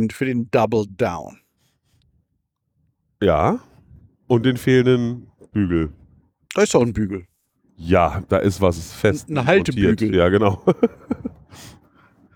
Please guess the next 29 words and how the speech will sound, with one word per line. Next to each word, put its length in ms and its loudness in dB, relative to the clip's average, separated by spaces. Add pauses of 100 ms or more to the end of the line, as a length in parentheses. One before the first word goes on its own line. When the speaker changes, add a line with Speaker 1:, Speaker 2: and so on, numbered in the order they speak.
(760)
Speaker 2:
Also 240 -2
das 240 0
eigentliche 400 2
Sicherungsgerät 840 0
ist 120 -4
eher 240 2
der 100 0
Gurt. 380 -8 (880)
Speaker 1:
Ja, 100 -16 (380)
auch 180 -6
da 240 0
wieder 140 0
sehr 240 2
alte, 440 2 (240)
alte 260 -2
Züge, 540 2 (600)
ähm, 420 -2
die 220 -4
eben 180 -2
noch 160 -6
keinen 440 -4 (680)
Sicherungsbügel 1300 0
haben, 320 6
sondern 240 2
nur 180 6
so 120 2
einen 120 0
fest 320 -4
montierten 720 0